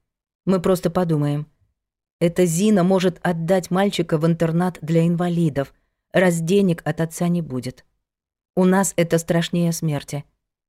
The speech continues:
А его вроде вылечить можно. Я где-то читала. Нет, конечно, не я. Нужен сильный, уверенный человек. Ира могла бы помочь.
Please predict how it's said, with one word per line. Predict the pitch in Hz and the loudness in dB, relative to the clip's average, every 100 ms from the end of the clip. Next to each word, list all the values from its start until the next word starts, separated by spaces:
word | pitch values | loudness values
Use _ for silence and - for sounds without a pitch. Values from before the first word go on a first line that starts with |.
| _ _ | _ _
А | 180 | 2
его | 175 180 | 4 4
вроде | 175 175 175 | 2 2 2
вылечить | 180 208 156 - 160 | 2 2 0 -2 -4
можно. | 180 170 135 139 - _ _ - | 0 0 0 -4 -6 _ _ -2
Я | 170 | 0
где-то | 170 202 196 | 2 2 0
читала. | 190 226 202 170 147 135 - _ _ _ _ | 0 0 2 2 2 -2 -8 _ _ _ _
Нет, | 170 180 165 | 2 2 2
конечно, | 165 170 165 160 | 2 2 2 2
не | 170 | 2
я. | 156 135 131 - _ _ _ - | 2 -2 -6 -12 _ _ _ 0
Нужен | 185 185 185 | 2 4 2
сильный, | 170 214 214 175 170 180 | 2 2 4 4 2 2
уверенный | 185 196 180 180 170 | 2 4 4 2 2
человек. | 170 175 160 139 - _ _ _ _ _ _ _ | 0 0 -2 -6 -10 _ _ _ _ _ _ _
Ира | 208 220 165 | 4 6 6
могла | 175 175 180 | 4 4 2
бы | 156 | 0
помочь. | - 180 175 156 - | -2 0 2 0 -4